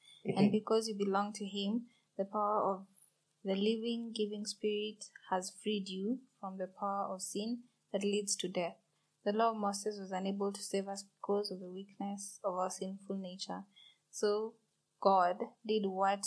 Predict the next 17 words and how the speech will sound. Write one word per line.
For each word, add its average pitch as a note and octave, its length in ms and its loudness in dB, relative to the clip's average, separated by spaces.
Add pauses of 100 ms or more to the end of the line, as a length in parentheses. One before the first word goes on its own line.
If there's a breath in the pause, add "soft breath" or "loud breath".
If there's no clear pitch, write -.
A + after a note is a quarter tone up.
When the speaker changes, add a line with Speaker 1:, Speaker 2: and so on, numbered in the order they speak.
(120)
Speaker 2:
the G3 160 0
law G3 400 0
could G3 140 -2
not F#3 180 -8 (100)
do. F#3 200 -4 (340)
He - 60 -14
sent G#3+ 400 0
his G3+ 160 -2
own A3 160 -2
son G#3+ 540 -4 (180)
in F#3+ 160 -4
a F#3+ 60 2
body G3+ 300 2
like, G#3 380 0 (2000)
in G#3+ 120 4
a G3+ 100 8
body G3+ 560 6